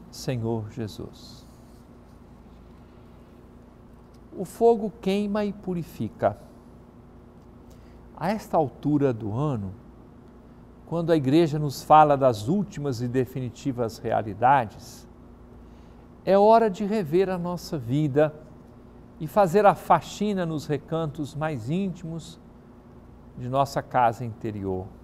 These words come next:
Há muita velharia a ser queimada. Há sentimentos de ódio, inveja, o ciúme a serem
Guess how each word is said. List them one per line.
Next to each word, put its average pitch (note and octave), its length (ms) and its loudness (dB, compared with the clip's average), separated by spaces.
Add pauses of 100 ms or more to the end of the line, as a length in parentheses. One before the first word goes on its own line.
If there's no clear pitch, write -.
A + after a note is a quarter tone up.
(1600)
Há B2+ 120 -10
muita C3 400 -6
velharia B2 640 -2
a G#2+ 40 -8
ser - 320 -12
queimada. G2 640 -8 (1800)
Há C3 100 -2
sentimentos C3 680 -4
de G2+ 160 -8
ódio, B2 640 4 (600)
inveja, B2 800 6
o A2+ 80 -6
ciúme D3 720 -6 (500)
a C3+ 120 0
serem F3+ 460 2